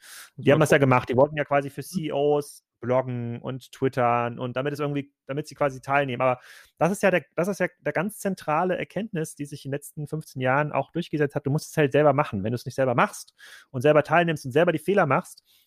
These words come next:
Speaker 1: dann kannst du es nicht lernen. Und das ist auch das Problem. Wenn du selber Fehler machen musst als C E O eines größeren Unternehmens, dann ist das Risiko, was damit einhergeht, eine Personal Brand zu werden, wahrscheinlich viel größer als
Speaker 2: Ja.
Speaker 1: die Chancen, die damit einherkommen. Und,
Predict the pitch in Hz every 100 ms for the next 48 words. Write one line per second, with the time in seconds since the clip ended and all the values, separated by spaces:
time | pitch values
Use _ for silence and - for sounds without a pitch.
0 | _ - 139 165 - 165 - - 127 156
1 | 135 113 147 - 160 135 143 - 131 180
2 | 147 127 120 175 165 - 254 220 165 -
3 | 131 135 - - 147 165 - 190 151 170
4 | 214 180 151 - 185 185 151 156 160 190
5 | 120 98 - _ _ _ _ _ 143 165
6 | 151 131 135 262 262 - 185 160 151 151
7 | 139 127 180 160 135 - 160 156 123 139
8 | 185 160 151 151 143 151 147 175 160 131
9 | 180 226 170 175 139 135 156 180 185 -
10 | 127 117 113 - _ - 120 110 110 104
11 | 110 120